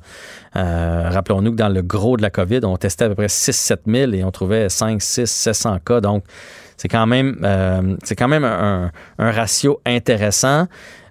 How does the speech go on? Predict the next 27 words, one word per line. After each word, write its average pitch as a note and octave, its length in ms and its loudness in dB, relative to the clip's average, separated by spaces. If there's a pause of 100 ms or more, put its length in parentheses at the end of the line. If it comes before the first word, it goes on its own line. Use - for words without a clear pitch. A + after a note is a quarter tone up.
Euh, G2 420 2
mais, D3+ 440 4
euh, B2 240 4
d-, A2+ 200 -4
d'autres F#3+ 460 2
petites - 540 0
mauvaises A#2+ 400 4
nouvelles A2+ 500 4
qui - 140 -2
arrivent A#2+ 280 0
à G#2 80 4
gauche A2 400 0
et G#2 60 2
à G2 80 2
droite. G#2+ 320 2
À F#2 60 2
Joliette, B2+ 520 4
il G#2+ 60 2
y F#2+ 40 2
a F#2+ 40 2
un - 20 2
C - 200 0
H C3+ 240 2
S - 140 0
L G#2+ 200 2
D, A#2 240 0 (460)
euh, G2+ 320 2